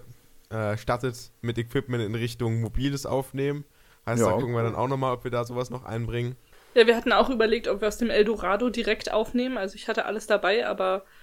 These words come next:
Speaker 3: haben uns dann dagegen entschieden. Weil es da sehr laut war und ständig irgendwelche Stunt-Crews irgendwelche Sachen gemacht haben.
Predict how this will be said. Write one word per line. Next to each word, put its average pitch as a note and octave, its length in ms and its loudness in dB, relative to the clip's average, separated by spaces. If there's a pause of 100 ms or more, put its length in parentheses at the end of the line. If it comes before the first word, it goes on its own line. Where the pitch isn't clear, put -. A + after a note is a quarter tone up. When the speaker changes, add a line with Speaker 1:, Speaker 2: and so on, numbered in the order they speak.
(180)
Speaker 3:
haben G3 100 -2
uns F#3+ 120 -6
dann G3 100 -2
dagegen F3 300 -6
entschieden. - 320 -14 (220)
Weil G#3+ 120 8
es D#4+ 80 12
da A#3+ 100 8
sehr C4 160 8
laut G3 320 6
war F#3 120 6
und G3+ 100 -4
ständig G#3 320 -6
irgendwelche G3+ 320 -4
Stunt-Crews G3+ 680 -2
irgendwelche F#3+ 340 -4
Sachen F#3 280 -2
gemacht E3+ 320 -8
haben. D#3+ 200 -6